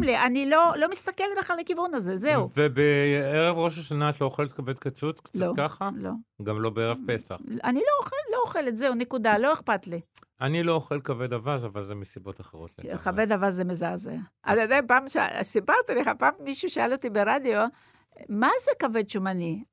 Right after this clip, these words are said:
Speaker 1: אמרתי, "אכלת פעם כבד אווז?" הוא אומר לי, "כן." אמרתי, "זה כבד שומני." זה
Speaker 2: זה
Speaker 1: בדיוק זה.
Speaker 2: וזאת הסיבה שאני לא אוכל, כי
Speaker 1: נכון,
Speaker 2: מתעללים
Speaker 1: מדהים.
Speaker 2: ב-, באווזים,
Speaker 1: ממש.
Speaker 2: כדי לגרום להם שהם יהיו רובם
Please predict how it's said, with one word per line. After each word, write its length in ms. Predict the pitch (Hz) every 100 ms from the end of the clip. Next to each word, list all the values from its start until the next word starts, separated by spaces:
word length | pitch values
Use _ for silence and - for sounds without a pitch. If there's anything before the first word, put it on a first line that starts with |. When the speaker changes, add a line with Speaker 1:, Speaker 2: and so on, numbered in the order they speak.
| -
Speaker 1:
אמרתי, 260 | 220 277 262
"אכלת 260 | 240 247
פעם 360 | 277 233 214 -
כבד 280 | 214 196 190
אווז?" 380 | 180 190 320 -
הוא 80 |
אומר 200 | 196 196
לי, 120 | 196 202
"כן." 240 | 175 165
אמרתי, 300 | 185 208 214
"זה 120 | 240
כבד 280 | 247 202 208
שומני." 380 | - 180 170 170 _ _ - -
זה 80 | 120
Speaker 2:
זה 160 | 190 226 139 135
Speaker 1:
בדיוק 220 | 277 320
זה. 200 | 269 214 175 _ _ -
Speaker 2:
וזאת 280 | 107 127 143
הסיבה 380 | 127 123 123
שאני 300 | 120 120 120
לא 80 | 123
אוכל, 280 | 156 - 254
כי 60 | 185
Speaker 1:
נכון, 280 | 185 131
Speaker 2:
מתעללים 360 | 107 - 107 107 131 143
Speaker 1:
מדהים. 40 |
Speaker 2:
ב-, 280 | 123 117 98
באווזים, 600 | 104 101 110 113 175 220 214
Speaker 1:
ממש. 60 | _ _ - _ -
Speaker 2:
כדי 460 | 120 151 220 233 - -
לגרום 720 | 127 120 131 120 127 156 170
להם 240 | 165 165
שהם 280 | 151 - 123
יהיו 160 | 131 147
רובם 380 | 113 110 151